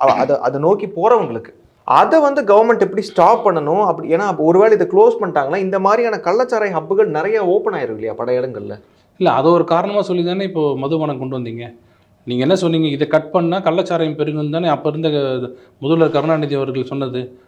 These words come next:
Speaker 2: சட்டசபையில. ஏன்னா சுத்தி எல்லா இடத்துலயும் பாண்டிச்சேரி, ஆந்திரா, கர்நாடகா எல்லா இடத்துலையுமே மதுகள், மது விற்பனை அதிகமா இருக்கும்போது தமிழ்நாடு மட்டும் எப்படி இருக்கும்? சுற்றி எரியும், அ, ம-,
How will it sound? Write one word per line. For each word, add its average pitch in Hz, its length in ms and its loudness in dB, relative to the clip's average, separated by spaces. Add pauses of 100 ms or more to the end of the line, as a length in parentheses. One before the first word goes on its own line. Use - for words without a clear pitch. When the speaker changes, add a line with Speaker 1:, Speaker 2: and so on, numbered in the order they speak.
(120)
Speaker 2:
சட்டசபையில. 127 640 -4 (340)
ஏன்னா 147 160 0
சுத்தி 160 460 -6 (480)
எல்லா 143 260 2
இடத்துலயும் 156 240 -4
பாண்டிச்சேரி, 151 480 0
ஆந்திரா, 151 480 0
கர்நாடகா 151 580 0 (280)
எல்லா 165 420 4
இடத்துலையுமே 190 800 0
மதுகள், 147 580 0 (200)
மது 139 340 0
விற்பனை 147 320 -2
அதிகமா 151 320 0
இருக்கும்போது 139 560 -6 (180)
தமிழ்நாடு 175 420 0
மட்டும் 165 300 0
எப்படி 160 200 2
இருக்கும்? 135 400 -2 (160)
சுற்றி 156 480 -2
எரியும், 170 480 2
அ, 151 60 0
ம-, 127 540 -4